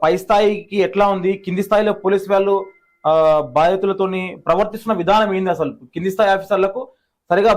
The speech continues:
బాధితులకు న్యాయం జరుగుతుందా, ప్రజలకు న్యాయం చేస్తున్నారా? రీసెంట్ గా మీరు ఏమైనా పోయిన సంఘటనలు ఏమైనా ఉంటే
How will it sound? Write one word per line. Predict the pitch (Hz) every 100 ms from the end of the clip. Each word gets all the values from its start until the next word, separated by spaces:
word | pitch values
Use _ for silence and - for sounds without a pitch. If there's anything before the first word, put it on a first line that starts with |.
| 170
బాధితులకు | - 220 196
న్యాయం | 180 220 208
జరుగుతుందా, | 196 196 190
ప్రజలకు | 170 165 196 196
న్యాయం | 170 190
చేస్తున్నారా? | 180 - 175 147 127 - _ _ -
రీసెంట్ | 165 185 233
గా | 226
మీరు | 220 208
ఏమైనా | 196
పోయిన | 185 208
సంఘటనలు | 202 185 190 185
ఏమైనా | 180 175
ఉంటే | 170